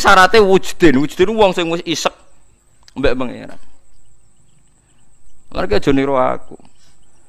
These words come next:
Mulane kowe, ya wis kowe aja niru aku, kula ilmune akeh, isekku ya akeh. Nek kowe rong isek ya kudu prosedur syariat.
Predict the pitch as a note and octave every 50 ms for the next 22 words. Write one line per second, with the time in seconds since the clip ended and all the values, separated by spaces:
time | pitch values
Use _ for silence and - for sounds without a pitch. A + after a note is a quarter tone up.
0 | _ _ _ _ _ _ _ _ _ _ _ _ _ _ _ _ _ _ _ _
1 | - G#2+ A2+ C3+ D#3+ F3+ - - - - - - G3+ G#3 - - - - - B3
2 | F#4 - - - B3 G#3 G3 G3 F#3 F#3 F#3+ F#3+ F3+ F3 E3+ D#3 - - - A#2
3 | A2 B2+ C#3+ F#3 F#3+ F3+ E3 D#3+ E3 D#3+ D#3 D3 C#3+ D3 D3 - - - - E2+
4 | G#2+ B2+ - D3+ - - E3+ D#3+ B2+ A2+ G#2 G2+ F#2 G2+ - - - - G2+ -
5 | - - - - - E3+ E3+ E3 - G#3+ G3 F#3+ E3+ C#3 C3 C#3 C3 - C#3 C3+
6 | - C3+ B2+ - C3+ C3 B2+ C3 G#2 B2 C3 B2+ B2+ - - - -